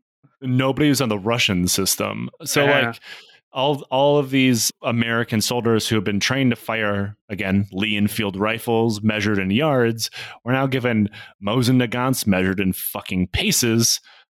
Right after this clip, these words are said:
Speaker 1: Uh, and they were not taught how to compensate for this or how to aim with them at all. Uh, like, the
Speaker 2: Hmm.
Speaker 1: common joke was it could shoot around corners. Be- <laughs>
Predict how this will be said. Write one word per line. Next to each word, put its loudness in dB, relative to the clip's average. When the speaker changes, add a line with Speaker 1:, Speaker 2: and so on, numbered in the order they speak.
Speaker 1:
Uh, 0
and 0
they 2
were 6
not 0
taught -2
how -2
to 0
compensate -4
for 0
this 0
or 0
how 0
to 2
aim 4
with 2
them -2
at 0
all. 0
Uh, -2
like, -2
the 4
Speaker 2:
Hmm. 0
Speaker 1:
common 0
joke 2
was 0
it -4
could 0
shoot 2
around 0
corners. -2
Be- -6
<laughs> -